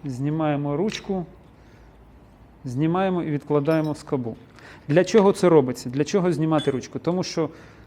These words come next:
в такої компоновки зняти У С М ані з Мосберга, ані з, е, форта не вийде. Потрібно знімати ручку.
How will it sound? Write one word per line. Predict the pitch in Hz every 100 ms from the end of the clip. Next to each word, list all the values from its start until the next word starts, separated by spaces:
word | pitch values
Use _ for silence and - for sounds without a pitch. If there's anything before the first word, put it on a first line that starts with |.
| - - - - - - - - -
в | -
такої | - 196 196 - - 202 151
компоновки | - 147 160 175 247 254 - 143 - - -
зняти | 143 131 180 170 135 147
У | 151 151
С | 151 233
М | 247 233 - - - - - - - -
ані | 233 214 190
з |
Мосберга, | 208 269 220 226 214 214 202 - - -
ані | 185 190 175
з, | 156 156
е, | 175 170 165 160
форта | - 170 160 226 220 160
не | 156 185
вийде. | 156 127 123
Потрібно | 147 180 - 175
знімати | 131 156 151 -
ручку. | 123 - -